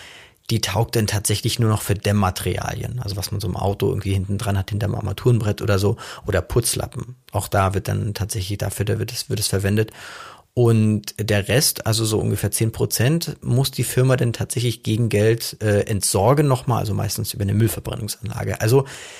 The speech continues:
da, was, was irgendwie, da man ja schon sieht, dass es wirklich viel, viel Aufwand ist, ähm, der betrieben wird,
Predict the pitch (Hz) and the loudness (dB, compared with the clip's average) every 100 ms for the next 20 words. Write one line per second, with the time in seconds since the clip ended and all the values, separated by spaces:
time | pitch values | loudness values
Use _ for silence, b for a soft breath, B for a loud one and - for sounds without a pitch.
0 | B B B _ _ _ - _ 165 139 | B B B _ _ _ -20 _ -2 4
1 | 123 - - 165 143 127 151 147 - - | 6 4 0 -2 -2 -4 2 4 4 4
2 | 139 - 147 147 139 139 - 58 - - | 2 2 2 2 4 2 0 -8 -18 -12
3 | 123 127 147 156 143 131 139 131 139 175 | 0 4 6 4 4 2 4 4 4 4
4 | 151 135 135 - 127 147 175 175 170 165 | 2 2 0 0 2 6 6 4 2 2
5 | 160 - - - - 185 190 - 160 151 | 0 -6 -8 -4 0 2 2 0 0 0
6 | - 160 175 - 95 107 - 139 - - | 2 0 0 -2 -2 -2 0 -2 -2 -8
7 | B B B B B _ 117 117 117 117 | B B B B B _ 2 2 4 4
8 | 120 - - 143 170 170 156 160 165 | 2 -2 0 2 4 4 6 4 2